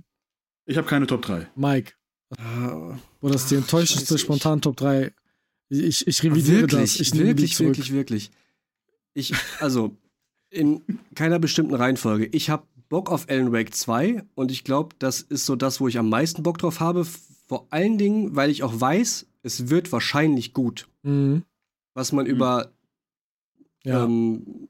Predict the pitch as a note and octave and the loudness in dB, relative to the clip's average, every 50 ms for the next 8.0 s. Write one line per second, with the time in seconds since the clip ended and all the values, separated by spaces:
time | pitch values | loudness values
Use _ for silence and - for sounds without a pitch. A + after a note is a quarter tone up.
0 | - _ _ - A#2 A2 - C3 C3 D3+ E3 F3 E3 D#3+ - C#3+ C3+ - - - | -20 _ _ -8 -8 -6 -4 -2 0 0 2 0 0 0 0 -2 -2 -2 -2 0
1 | C3 C#3+ E3+ F3 - - - - - _ _ _ _ _ _ _ _ _ _ _ | 2 2 2 0 -2 -6 -12 -16 -18 _ _ _ _ _ _ _ _ _ _ _
2 | _ C#3+ C3+ C3+ - C#3 D3 F#3+ A3 - D#3+ A#2+ A2+ A2 A#2 A2 G#2 G#2+ A2 A2 | _ -6 -6 -6 -6 -4 -2 -2 0 0 0 0 0 -2 -2 -2 -2 -2 -4 -6
3 | - - G#2 G#2 G2+ G2 - _ _ _ _ _ - B2 D#3+ A3 A#3 C#3+ B2+ G#2+ | -8 -8 -8 -8 -8 -10 -14 _ _ _ _ _ -2 0 0 2 2 0 0 -2
4 | - - _ _ _ _ _ _ _ _ _ _ _ _ _ _ _ _ _ _ | -4 -8 _ _ _ _ _ _ _ _ _ _ _ _ _ _ _ _ _ _
5 | _ _ _ _ _ _ _ - C#3+ D3+ D3 D#3 E3 D#3+ E3 - E3+ F3+ G3 G3+ | _ _ _ _ _ _ _ -2 0 2 2 2 2 0 0 0 0 2 2 2
6 | - E3+ E3 - D3+ D3 D3 - D3+ B2+ A#2 A#2+ A#2 A2+ A2+ - - _ _ A#2 | 2 0 2 2 0 0 2 0 0 0 2 2 2 0 0 -2 -8 _ _ -6
7 | A#2 A#2 B2 C#3 C#3 C#3 - D3 C3+ - - C#3 B2 A#2+ A#2+ A#2+ A#2 A2+ - - | -6 -2 -2 -2 -2 0 -2 -2 -2 -2 -2 0 0 2 2 2 0 -2 -4 -10